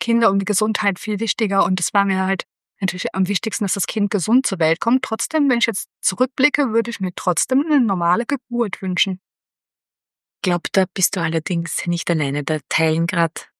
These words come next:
Speaker 2: ganz viele Kaiserschnitt-Mamis deine Gedanken. Frau Doktor Sonnig, wenn das Baby nun da ist und die Geburt, wie auch immer, gut verlaufen ist, Stichwort Stillen unter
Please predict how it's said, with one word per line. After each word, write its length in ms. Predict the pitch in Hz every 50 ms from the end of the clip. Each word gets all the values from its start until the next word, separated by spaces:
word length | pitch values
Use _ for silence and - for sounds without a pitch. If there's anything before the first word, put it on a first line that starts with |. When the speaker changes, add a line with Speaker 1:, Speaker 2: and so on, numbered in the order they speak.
| -
Speaker 2:
ganz 220 | - 170 170 - -
viele 220 | - 196 180 185
Kaiserschnitt-Mamis 960 | - - 175 165 160 - 175 - 180 180 165 - 170 165 165 165 180 - -
deine 180 | - 180 175
Gedanken. 540 | 175 - 175 - 170 160 165 170 - 208 220 - _ _ -
Frau 120 | - - 208
Doktor 260 | - 208 - - 220
Sonnig, 300 | - 214 208 220 190 185
wenn 140 | 185 180 202
das 160 | 226 220 -
Baby 400 | - 175 180 190 208 208 208 208 _ _ _ _ _ _ -
nun 180 | 196 202 196 185
da 200 | - - - 65
ist 180 | - - -
und 140 | 180 180 -
die 40 | 202
Geburt, 500 | - 262 247 - 202 208 208 208 - - -
wie 220 | 180 196 247 285
auch 80 | 262 -
immer, 180 | 233 220 220
gut 200 | - - 196 -
verlaufen 520 | - - 180 180 170 156 165 - - 170 170
ist, 300 | 170 165 - - - - _ - - - _ _ _ _ _ _ _ _ _ _ _ _ _ _ _ _ _
Stichwort 600 | - - - - 262 - - - 247 233 - -
Stillen 580 | - - - - 240 247 262 262 262 254 247 247
unter 460 | - 220 214 208 - - 208 196 196